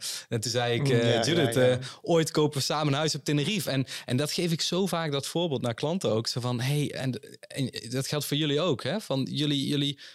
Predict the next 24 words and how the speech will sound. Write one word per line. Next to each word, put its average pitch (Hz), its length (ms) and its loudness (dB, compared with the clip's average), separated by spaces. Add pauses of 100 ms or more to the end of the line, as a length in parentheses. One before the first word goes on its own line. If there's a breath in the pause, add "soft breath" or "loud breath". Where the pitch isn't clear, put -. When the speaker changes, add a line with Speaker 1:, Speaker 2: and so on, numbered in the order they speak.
(340 loud breath)
Speaker 1:
klikten - 360 -2
samen. 117 440 0
Jullie 139 160 2
hadden 143 180 0
zoiets 135 180 -2
van, 151 100 -2
"Ja, 180 200 -2
dit 139 240 -2
klopt." 160 400 2
En, 139 220 0
en 147 160 0
dan, 139 320 0
dan 139 160 0
mag 175 260 2
er 147 60 0
ook 143 160 0
een 131 60 0
snelheid 170 360 -2
zijn. 131 140 -2
Want 120 120 0
waarom 175 340 0
zou 147 240 -2
je 147 100 0
dan 135 260 0